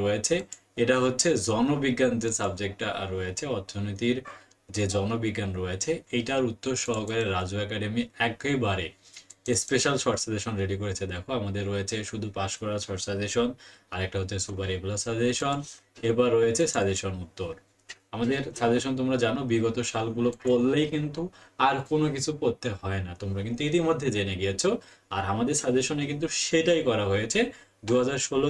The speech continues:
থেকে একুশ পর্যন্ত সলিউশন আপডেট করা হয়েছে। দেখো, আমরা তোমাদের যারা শেষ সময়ে প্রস্তুতি নিবা, যাদের টাকা পয়সার সমস্যা রয়েছে, তারা আমাদের এই যে ফ্রি সাজেশনটা রয়েছে,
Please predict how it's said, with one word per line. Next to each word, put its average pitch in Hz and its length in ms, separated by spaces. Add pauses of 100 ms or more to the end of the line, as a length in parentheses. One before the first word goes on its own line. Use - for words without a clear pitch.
থেকে 156 180 (120)
একুশ 156 200 (120)
পর্যন্ত 127 320 (180)
সলিউশন 113 400 (240)
আপডেট 95 340
করা 90 220
হয়েছে। 85 280 (420)
দেখো, 107 180 (100)
আমরা 117 160 (140)
তোমাদের 110 340
যারা 110 140 (100)
শেষ 143 140 (100)
সময়ে 127 300
প্রস্তুতি 104 460
নিবা, 107 200 (460)
যাদের 113 240 (100)
টাকা 120 200 (100)
পয়সার 117 400 (140)
সমস্যা 98 400 (100)
রয়েছে, 90 300 (1200)
তারা 139 220
আমাদের 147 240 (240)
এই 147 120
যে 131 140
ফ্রি 135 140 (120)
সাজেশনটা 113 520 (120)
রয়েছে, 98 280